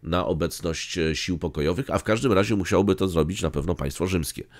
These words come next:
bo Hummus, no, nie jest uznawany za reprezentanta kogokolwiek poza Hummusem.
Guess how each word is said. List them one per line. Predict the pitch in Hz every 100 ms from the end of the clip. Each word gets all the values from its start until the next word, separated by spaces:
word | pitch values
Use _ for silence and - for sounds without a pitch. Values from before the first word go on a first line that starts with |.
| - -
bo | 95 95 -
Hummus, | - 85 78 85
no, | 67
nie | 82
jest | 78 76
uznawany | 71 76 73 78
za | 76
reprezentanta | 73 76 73 71 69 69
kogokolwiek | 73 73 73 67 69 73
poza | 65 69
Hummusem. | 92 82 73 62